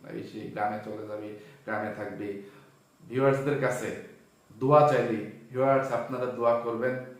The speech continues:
নতুনভাবে জীবনটা শুরু করতে যাচ্ছি। মানে কিছুদিন মাল্টিপ্লাক, মাল্টি নোংরা এবং তার ভাই বোন বা পরিবারের সব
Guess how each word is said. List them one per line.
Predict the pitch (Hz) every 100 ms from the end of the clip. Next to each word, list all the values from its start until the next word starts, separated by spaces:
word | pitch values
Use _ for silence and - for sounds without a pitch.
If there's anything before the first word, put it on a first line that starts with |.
| - -
নতুনভাবে | 120 139 131 120 120
জীবনটা | 120 120 123 120
শুরু | 120 120 117
করতে | 117 113 113
যাচ্ছি। | 110 - 110 104 - - -
মানে | 123 131 120 - -
কিছুদিন | 165 214 190 143 -
মাল্টিপ্লাক, | 131 127 143 147 143
মাল্টি | 131 127 131
নোংরা | 127 127 127 127 131 131
এবং | 117 120 117 -
তার | 117 117
ভাই | - 113 123
বোন | 120 120 - -
বা | -
পরিবারের | - 135 135 127 120 117 - - -
সব | - 151 151